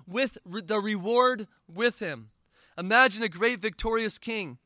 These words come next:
bearing with him the spoils of his victory, returning from war. And this is exactly how we're to,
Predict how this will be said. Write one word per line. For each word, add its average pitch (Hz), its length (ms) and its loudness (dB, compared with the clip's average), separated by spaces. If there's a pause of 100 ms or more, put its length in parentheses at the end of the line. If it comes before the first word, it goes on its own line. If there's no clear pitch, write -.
(300)
bearing 220 300 2
with 226 180 2
him 214 120 0
the 185 100 -2
spoils 214 500 -2
of 180 100 -8
his 165 120 -10
victory, 139 520 -12 (440)
returning 214 480 -2
from 175 240 -6
war. 170 240 -4
And 165 100 -4
this 208 80 -2
is - 80 -6
exactly 214 600 0
how 202 180 0
we're 196 120 -4
to, 190 200 -6